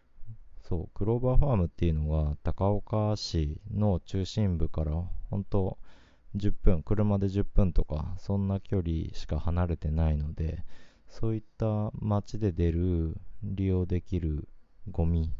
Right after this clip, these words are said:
になっているものをちゃんと飼料としての価値を与えて、えー、買い取って、えー、利用するっていうことで、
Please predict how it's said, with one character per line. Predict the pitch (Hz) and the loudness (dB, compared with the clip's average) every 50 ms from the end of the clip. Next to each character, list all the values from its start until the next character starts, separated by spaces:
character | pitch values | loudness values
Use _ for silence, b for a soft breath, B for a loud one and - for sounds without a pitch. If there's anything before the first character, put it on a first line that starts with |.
| - - | -6 -4
に | - 90 85 80 | 0 2 2 4
な | 80 78 76 | 4 2 0
っ | - | -2
て | - - 78 | -4 -4 -4
い | 71 | -2
る | 73 76 | -2 -4
も | 76 76 76 78 | -4 -4 -4 -4
の | 87 101 | -2 -2
を | 113 120 110 92 90 98 - | -2 -2 -2 -4 -4 -6 -6
ち | - - | -4 -4
ゃ | 101 | -4
ん | 92 | -4
と | - 87 82 | -4 -6 -8
飼 | - - - - - 101 | -8 -10 -10 -8 -4 -2
料 | 95 87 82 82 | 0 0 0 0
と | - - 73 | 0 0 0
し | 71 - - | -2 -4 -4
て | - 80 78 78 76 - b b b b b b b b - - | -4 -2 -2 -2 -2 -4 b b b b b b b b -6 -4
の | 87 82 | -4 -2
価 | - - 87 | 0 -2 -2
値 | - - - 82 | -2 0 -2 -2
を | 80 76 76 78 | 0 0 0 -2
与 | - - 82 82 82 | -2 -2 -2 -2 -2
え | 82 | -2
て、 | - - - 131 113 90 - B B B B B B - - | -4 -4 -4 -2 -2 -4 -4 B B B B B B -12 -6
え | - 85 82 80 78 78 78 78 80 85 - - - - - - _ _ | -4 -2 -2 0 -2 -2 -2 -4 -6 -8 -10 -14 -16 -20 -20 -20 _ _
ー、 | - - | -20 -8
買 | - - 110 110 | -6 -4 -4 -4
い | 104 | -2
取 | - 117 113 - | 0 0 0 0
っ | - - | -2 -6
て、 | - - - - - - - - - - - | -8 -6 -2 -2 -2 -2 -2 -6 -10 -8 -4
え | 104 95 87 82 80 80 78 | -2 0 2 2 0 0 -2
ー、 | - | -2
利 | 82 80 | 0 0
用 | 82 80 80 80 | 0 0 0 0
す | - - - 85 | -2 -4 -4 -4
る | 80 78 76 | -4 -4 -6
っ | - - - | -6 -8 -10
て | - 78 | -10 -8
い | 78 | -8
う | 82 | -4
こ | - - - | 0 0 0
と | - 82 82 | 2 0 -2
で、 | 85 90 92 87 80 80 82 | -2 -2 -2 -2 -2 -4 -6